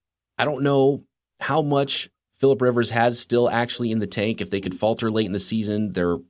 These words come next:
running game is now in question. And, yeah, some bad mojo heading into the season, although I do like some of the things going on, but losing Derwin James is huge. Ten is a big number. I'm gonna take the under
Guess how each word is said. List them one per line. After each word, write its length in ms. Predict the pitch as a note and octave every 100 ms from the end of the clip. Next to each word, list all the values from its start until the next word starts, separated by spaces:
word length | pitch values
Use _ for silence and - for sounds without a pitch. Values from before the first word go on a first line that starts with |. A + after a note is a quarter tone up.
| _ -
running 300 | F#2+ A#2 A#2
game 240 | A2+ A2+
is 120 | A2 F#2+
now 380 | A2 G#2+ G#2+ -
in 260 | A2+ G#2
question. 640 | F#2 A2+ A2 - A2+ G#2+ G#2 _ _ _ _ _ _ _ _ -
And, 600 | A2 G#2 G2+ G2 F#2+ F2+ -
yeah, 180 | A2+ G2
some 180 | G#2+ F#2
bad 260 | A#2+ C3+
mojo 400 | A#2 B2 A#2+ G2+
heading 220 | A#2+ A#2
into 180 | A2 -
the 120 | F#2
season, 640 | F2+ - A2 G2 G#2 G#2 - _ _ _ _ _ _ -
although 220 | A2+ G#2
I 40 | G2+
do 160 | A#2
like 240 | G#2+ A2 -
some 140 | A2+
of 60 | G2
the 60 |
things 240 | F#2 G#2 F#2
going 220 | G2 F#2
on, 140 | F#2
but 120 | F2+
losing 260 | F2+ A2 G2
Derwin 280 | G#2 G#2 G2+
James 300 | G2 G2 F#2
is 100 | -
huge. 560 | - F#2+ F#2 F2 -
Ten 220 | - A2 A2+
is 120 | F#2
a 40 |
big 180 | F#2 F#2
number. 300 | F#2 F2 F2
I'm 60 | F2+
gonna 120 | F2+
take 220 | G2 E2+
the 120 | D#2+
under 380 | F#2+ F#2+ E2+ D2+